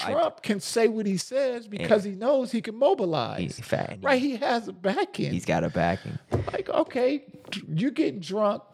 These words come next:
Speaker 2: saying
Speaker 1: Ran-,
Speaker 2: random stuff
Speaker 1: random
Speaker 2: for
Speaker 1: shit,
Speaker 2: what?
Speaker 1: and then you do troll, you troll, and you do. I'm just like, okay, but, oh, uh, I'm just like, bro,
Speaker 2: Like,
Speaker 1: okay,
Speaker 2: is that
Speaker 1: what
Speaker 2: good for your president can-,
Speaker 1: I,
Speaker 2: candidacy?
Speaker 1: I don't know. M-, we'll see. We'll,
Speaker 2: Yeah.
Speaker 1: uh, we will see, and that's why, like I said,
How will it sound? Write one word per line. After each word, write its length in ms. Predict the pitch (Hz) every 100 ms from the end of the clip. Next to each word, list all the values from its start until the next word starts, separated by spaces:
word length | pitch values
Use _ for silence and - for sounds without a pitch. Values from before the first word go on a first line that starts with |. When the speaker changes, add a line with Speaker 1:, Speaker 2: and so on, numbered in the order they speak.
| - -
Speaker 2:
saying 480 | - - 220 220 107
Speaker 1:
Ran-, 420 | 98 98 117 104 - - _
Speaker 2:
random 400 | 156 214 233 208
stuff 340 | 190 - 226 180
Speaker 1:
random 300 | 143 175 -
Speaker 2:
for 60 |
Speaker 1:
shit, 100 | - 277
Speaker 2:
what? 300 | 285 123 - _ -
Speaker 1:
and 100 | 117
then 100 | 123
you 80 | 123
do 320 | 135 127 - - - - - -
troll, 520 | - - 127 127 131 -
you 240 | - 101 101
troll, 680 | - - 117 101 87 64 101
and 160 | 113 98
you 60 |
do. 260 | 98 117 -
I'm 120 | 139
just 180 | 143 -
like, 160 | 147 -
okay, 240 | - 147
but, 200 | 131 107
oh, 100 | - - -
uh, 140 | - - - -
I'm 160 | 196 262
just 200 | 294 -
like, 120 | 226 - - -
bro, 100 | 135 -
Speaker 2:
Like, 140 | 226
Speaker 1:
okay, 60 | 208
Speaker 2:
is 80 | 202
that 100 | 233
Speaker 1:
what 80 |
Speaker 2:
good 220 | 202 277 269
for 120 | 285
your 200 | 269 220
president 600 | - 240 240 233 247 240 - _
can-, 280 | 247 262 -
Speaker 1:
I, 40 | -
Speaker 2:
candidacy? 920 | - 247 262 - - - 320 311 - -
Speaker 1:
I 140 | -
don't 180 | 98 -
know. 160 | - -
M-, 160 | 123 117
we'll 120 | 131 147
see. 360 | - 247 120 -
We'll, 200 | 110 127
Speaker 2:
Yeah. 160 | 117
Speaker 1:
uh, 240 | 107 117 85
we 140 | 127
will 100 | 185
see, 400 | 262 392 370 127
and 80 | -
that's 200 | 131 214
why, 160 | 285 -
like 160 | 208 349
I 40 |
said, 200 | 415 381